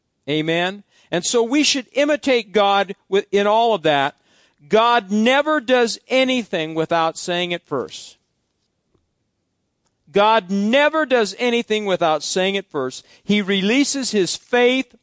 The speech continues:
with His words. Amen. So those words right tell you, those scriptures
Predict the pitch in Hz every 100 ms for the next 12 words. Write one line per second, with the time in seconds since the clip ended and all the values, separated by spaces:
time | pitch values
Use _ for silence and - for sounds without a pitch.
0 | _ 185 214 214 _ _ 190 185 190 180
1 | - _ 131 139 127 - - - - -
2 | _ _ _ _ _ - 143 151 147 120
3 | - _ _ _ _ _ _ - - 160
4 | 202 208 185 226 226 175 208 208 - 208
5 | 170 147 147 151 - 240 233 - 214 202
6 | -